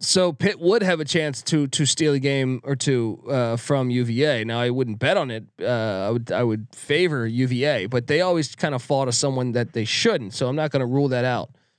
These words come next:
Then you have the Duke Blue Devils, who are extremely talented, but extremely young. Those three, I kind of feel like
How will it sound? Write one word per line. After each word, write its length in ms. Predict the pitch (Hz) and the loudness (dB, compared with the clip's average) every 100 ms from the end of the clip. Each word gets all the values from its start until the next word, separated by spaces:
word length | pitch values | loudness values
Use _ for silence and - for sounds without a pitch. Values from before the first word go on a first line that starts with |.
| _ _ | _ _
Then 100 | 240 | 2
you 60 | 277 | 2
have 100 | 254 | 2
the 100 | 190 | 2
Duke 220 | 160 190 | 2 2
Blue 180 | 165 190 | 2 2
Devils, 400 | 151 131 143 147 | 2 0 -2 2
who 120 | 147 | 2
are 180 | 143 143 | 2 0
extremely 560 | 160 - - 214 214 151 | -2 -2 2 2 2 0
talented, 460 | 151 139 147 156 | 0 0 0 0
but 100 | 147 | 0
extremely 640 | 147 - - 196 202 196 170 | 0 0 0 2 2 0 0
young. 460 | 143 123 110 143 - _ _ _ _ _ _ _ _ _ _ _ _ _ - | 2 0 0 -4 -8 _ _ _ _ _ _ _ _ _ _ _ _ _ -4
Those 340 | 165 220 247 - | 2 2 2 -2
three, 600 | 185 185 208 160 143 - | 0 4 4 2 0 -2
I 80 | 131 | -4
kind 240 | 131 170 | 0 0
of 80 | 147 | 0
feel 260 | - 160 147 | 0 2 2
like 400 | 139 127 117 | 2 0 -2